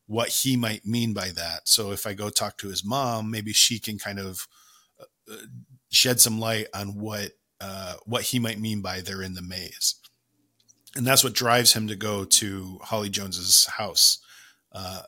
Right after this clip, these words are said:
and, and talk to her, you know, and kind of do that fake thing of like, "Well, I just feel really bad about, you know, beating him up and scaring him off."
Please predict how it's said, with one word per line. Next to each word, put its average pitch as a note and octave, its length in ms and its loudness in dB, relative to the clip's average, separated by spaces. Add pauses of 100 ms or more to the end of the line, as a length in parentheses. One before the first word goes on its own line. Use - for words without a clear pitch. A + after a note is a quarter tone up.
and, G2+ 420 -6
and G#2 140 -4
talk G#2 220 -2
to F#2 80 -10
her, E2 160 -12 (120)
you G2+ 100 -12
know, G2+ 80 -6
and G2+ 220 -6
kind G#2+ 180 -4
of F#2+ 120 -10
do G#2 120 -6
that F#2+ 220 -6 (100)
fake G#2 300 -6
thing G#2 260 -6
of F#2 80 -8
like, F#2+ 240 -10
"Well, G2+ 100 -8
I G2 100 -4
just - 180 2
feel G2+ 260 -6
really G2 320 -6
bad F#2 300 -6
about, E2+ 320 -12 (440)
you F2 100 -14
know, F2 120 -12
beating F#2+ 260 -8
him G2 100 -6
up F2+ 140 -8
and F2 100 0
scaring E2+ 340 0
him E2+ 120 -14
off." - 360 -12